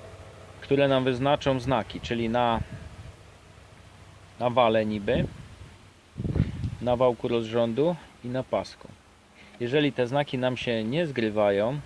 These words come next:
a, ważna też rzecz, żeby pasek był tak ustawiony, żeby napisami, żebyśmy tu czytali od przodu napisy, bo jeżeli <laughs> damy odwrotnie, to te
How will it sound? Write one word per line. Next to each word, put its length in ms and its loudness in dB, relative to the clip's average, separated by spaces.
a, 160 -6
ważna 360 0
też 220 -8
rzecz, 340 0
żeby 180 -2
pasek 380 0
był 140 -6
tak 240 -2
ustawiony, 560 -2
żeby 220 -2
napisami, 640 -2
żebyśmy 460 -6
tu 140 -4
czytali 500 -2
od 100 -8
przodu 440 -4
napisy, 420 -12
bo 80 0
jeżeli 280 0
<laughs> 20 -10
damy 260 4
odwrotnie, 580 0
to 120 -4
te 240 4